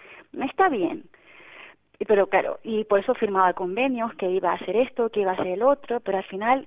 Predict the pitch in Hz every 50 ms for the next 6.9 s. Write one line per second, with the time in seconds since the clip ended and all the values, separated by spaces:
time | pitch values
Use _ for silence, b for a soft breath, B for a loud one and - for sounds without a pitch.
0 | - _ - 202 196 - - 202 190 190 196 196 202 226 226 - - 247 - -
1 | 180 - 190 202 220 262 262 254 220 - 180 - - 190 - - _ - 190 190
2 | 180 185 175 175 196 196 196 202 214 214 - - - - 214 214 190 202 190 -
3 | 208 208 202 185 185 - 196 185 185 196 196 196 196 202 202 208 208 208 214 214
4 | 220 233 233 220 226 269 B B B B B B B 208 196 190 196 208 247 254
5 | 240 220 208 185 - 190 185 185 - - 190 - 202 196 185 190 185 190 185 -
6 | 190 190 - 190 185 180 175 180 202 233 240 233 - 196 185 185 190